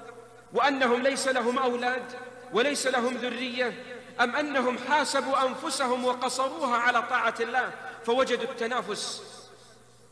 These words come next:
وعنده كثرت أعمالهم الصالحة من قراءة القرآن، من قيام لليل، من كثرة للصيام، من كثرة ل-، لذكر الله تعالى، كثرة للسجود والركوع؟ هذه ثمرة لتلك المحاسبة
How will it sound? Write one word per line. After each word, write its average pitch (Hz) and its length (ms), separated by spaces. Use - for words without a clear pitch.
وعنده 240 640
كثرت 269 420
أعمالهم 233 600
الصالحة 233 540
من 226 160
قراءة 233 500
القرآن، 226 680
من 240 120
قيام 240 400
لليل، 226 600
من 240 140
كثرة 247 540
للصيام، 240 640
من 240 140
كثرة 254 480
ل-، 240 380
لذكر 254 380
الله 240 280
تعالى، 240 460
كثرة 254 440
للسجود 240 600
والركوع؟ 240 640
هذه 226 380
ثمرة 247 680
لتلك 247 360
المحاسبة 233 640